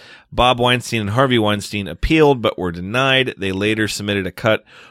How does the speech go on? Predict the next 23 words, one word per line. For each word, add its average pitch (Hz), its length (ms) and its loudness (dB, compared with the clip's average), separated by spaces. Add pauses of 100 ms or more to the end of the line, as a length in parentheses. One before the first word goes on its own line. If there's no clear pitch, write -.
without 120 640 0
some 120 280 -4
of 113 100 -6
the 104 80 -6
profanity 127 640 -2
and 92 120 -8
got 92 140 -2
a 90 60 -4
P 107 200 -4
G 95 140 -6
thirteen 95 420 -6
rating. 123 340 -2
However, 98 460 -2
the 90 140 -8
R-rated 95 500 -2
version 90 380 -6
is 87 160 -12
considered 87 460 -10
to - 80 -16
be 87 160 -8
the 85 160 -10
Oscar-winning 98 640 -6
one, 95 340 -4